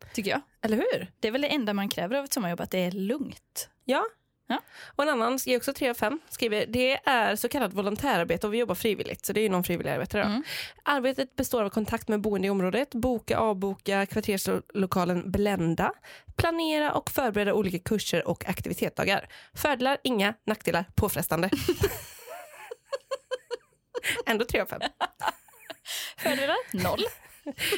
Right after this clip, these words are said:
Speaker 2: Sen smackar vi in en riktig fem av fem här. "Bra balans mellan arbete och fritid." Det är en fastighetsjurist som har skrivit den här.
Speaker 1: Mm.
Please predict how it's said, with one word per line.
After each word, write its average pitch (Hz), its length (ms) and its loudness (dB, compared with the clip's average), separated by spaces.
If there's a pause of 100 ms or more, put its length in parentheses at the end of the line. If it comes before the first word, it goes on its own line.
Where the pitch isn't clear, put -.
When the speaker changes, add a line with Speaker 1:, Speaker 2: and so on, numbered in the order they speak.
(320)
Speaker 2:
Sen - 280 2
smackar - 300 0
vi 160 60 0
in 147 100 -2
en 143 60 2
riktig 175 240 -2
fem 185 220 2
av 170 60 2
fem - 200 0
här. 185 180 0 (720)
"Bra 220 400 2
balans 180 580 2
mellan 175 180 0
arbete 175 720 -2
och - 160 -12
fritid." - 760 -6 (100)
Det 202 260 -2
är 123 260 -2 (100)
en - 160 -8
fastighetsjurist - 920 -2
som - 120 -6
har 185 40 -6
skrivit - 200 -10
den - 140 -6
här. 208 80 -2
Speaker 1:
Mm. 214 140 -2